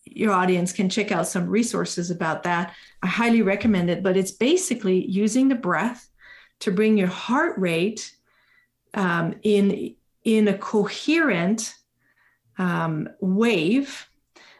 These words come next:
that will bring a coherent frequency with a co-, a coherent brain wave. And when, when you bring yourself back in a state of coherence, it has tremendous effects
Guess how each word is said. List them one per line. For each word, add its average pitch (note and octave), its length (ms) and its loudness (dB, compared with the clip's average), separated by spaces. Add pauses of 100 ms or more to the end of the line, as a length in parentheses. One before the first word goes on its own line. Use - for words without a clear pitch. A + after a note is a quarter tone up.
that F#3 240 0
will G3+ 120 4
bring G#3 280 2
a G3+ 80 -2
coherent G#3+ 580 0
frequency G#3 920 0
with F#3+ 260 -4
a F#3 60 -2
co-, A3 320 2
a G#3+ 260 0
coherent G3 800 -2
brain A3+ 420 2
wave. - 460 -8 (560)
And F#3+ 260 2
when, G3 420 2 (380)
when G3 240 2
you G3 80 2
bring A3 360 0
yourself G#3 440 0
back A3 300 -2
in A3+ 80 4
a G3 60 2
state G#3+ 280 -2
of F#3+ 140 -4
coherence, G3+ 880 -2
it A3 200 -4
has A3 180 -2
tremendous G3+ 1000 2
effects - 580 -6